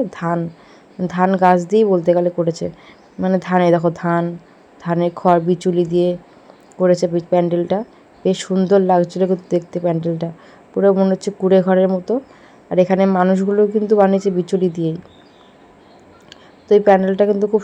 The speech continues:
সুন্দর ছিল। ঠাকুরটা দেখো কত বড়, মানে ফোনে অতটা বোঝা যাচ্ছে না, আমরা কিন্তু একদম বলতে গেলে মায়ের পায়ের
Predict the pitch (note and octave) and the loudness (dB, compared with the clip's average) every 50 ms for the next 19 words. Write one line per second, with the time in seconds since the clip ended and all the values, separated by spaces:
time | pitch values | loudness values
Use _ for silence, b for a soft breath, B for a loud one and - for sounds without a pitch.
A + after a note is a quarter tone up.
0 | - - F#3+ F#3+ F#3 G3 G3 - - G3+ G3+ G3+ - F#3 F3 F3+ F3+ - G3 F3+ | -2 -4 -2 0 0 -2 -2 -2 -6 -6 -6 -4 -4 -6 -6 -6 -4 -4 0 2
1 | F#3+ F3+ F3+ - F3 F3 F3 - G3+ F#3 E3 E3+ E3+ E3 E3 E3 E3 B B B | 2 2 2 0 -2 -2 0 -2 -2 0 0 0 0 0 -2 -4 -6 B B B
2 | B B B - - F3+ G3 F#3+ - - G3 G3 G3+ G#3 G3+ G3 G#3 G3+ G#3 G#3 | B B B -8 -4 -2 -2 -2 2 2 4 4 4 4 2 2 2 4 4 4
3 | G3 F3 F3+ F#3 F3+ F#3 G3 G3+ G3+ G3+ G3+ - - G3 F3+ F3+ F3 F#3 G3 B | 4 4 2 0 2 2 2 4 4 4 2 0 -4 -2 -2 -2 -4 -6 -8 B
4 | B B B B B - F#3 F3 F3+ F#3 G3 G3 G#3 G3+ G3 G#3 G3+ G3 F#3+ F#3 | B B B B B -4 -4 -2 2 2 2 2 2 2 4 6 6 6 6 4
5 | G3+ G3+ G3 F#3 F#3+ F3+ - G3 G3 G3 G3+ G3+ F#3+ F#3 F3+ F3+ F#3 F#3+ - - | 2 0 0 0 0 2 4 4 4 4 4 2 2 2 2 2 2 2 2 0
6 | F#3 F3+ F#3 F#3+ | 2 2 2 2